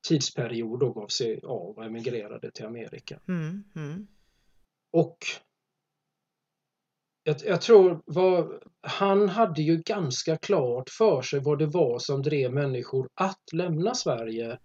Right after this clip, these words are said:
Speaker 2: Mm.
Speaker 1: Men vad han ville ta reda på med den här boken, det var ju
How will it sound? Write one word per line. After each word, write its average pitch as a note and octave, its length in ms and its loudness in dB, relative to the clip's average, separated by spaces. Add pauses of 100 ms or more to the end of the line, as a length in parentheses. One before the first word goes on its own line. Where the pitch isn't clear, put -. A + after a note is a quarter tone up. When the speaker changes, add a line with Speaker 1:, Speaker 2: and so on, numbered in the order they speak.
(120)
Speaker 2:
Mm. E3 280 -6
Speaker 1:
Men E3+ 540 2
vad D#3+ 220 4
han E3 180 4
ville C#3 500 2 (100)
ta F3+ 160 0
reda C#3+ 500 0
på A#3+ 300 -2 (760)
med D#3+ 140 0
den E3 140 2
här D#3 100 2
boken, - 540 -4 (500)
det D#3+ 100 4
var E3 320 8
ju C#3+ 380 2